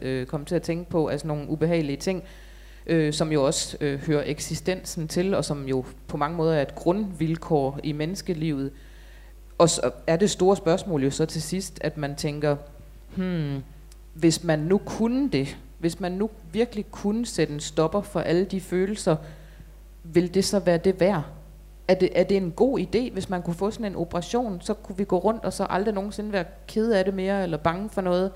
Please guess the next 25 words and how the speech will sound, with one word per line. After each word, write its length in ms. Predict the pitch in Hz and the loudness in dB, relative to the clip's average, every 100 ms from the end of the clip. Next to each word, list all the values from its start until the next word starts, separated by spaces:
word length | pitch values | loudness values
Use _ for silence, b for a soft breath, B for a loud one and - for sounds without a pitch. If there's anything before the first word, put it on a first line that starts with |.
| B B B B B | B B B B B
Men 380 | 180 175 170 160 - | 0 2 2 -2 -4
Gudrun 340 | - 185 170 147 | 2 4 4 2
Evas 300 | 196 247 220 | 2 4 2
spørgsmål 540 | - 160 175 180 160 | 2 2 2 2 2
er 100 | 139 | 4
jo 140 | 160 170 | 4 2
så, 240 | - 156 151 B B - | 2 0 -2 B B 0
ja, 200 | 160 175 175 - | 2 2 -2 -2
men 240 | 170 165 | 0 2
mister 400 | 170 208 - - | 2 2 2 -2
vi 160 | 185 147 | -2 -4
så 180 | - 160 | -2 0
også 400 | 139 170 - - | 2 0 -2 -4
evnen 340 | - 170 202 208 | 0 0 0 -2
til 120 | 175 | -2
at 100 | 143 | -2
føle 300 | - 143 143 | 0 0 0
empati 520 | 143 156 151 - 285 | -2 -4 -4 -4 -4
med 120 | 165 110 | -2 -2
andre? 360 | 110 120 - 131 B B B | -2 -4 -8 -8 B B B
Fordi 260 | - 196 175 | -2 0 0
hvis 220 | 160 147 | 0 -2
man 160 | 151 190 | -2 -4
ikke 140 | - | -4
selv 240 | - 240 | -2 -2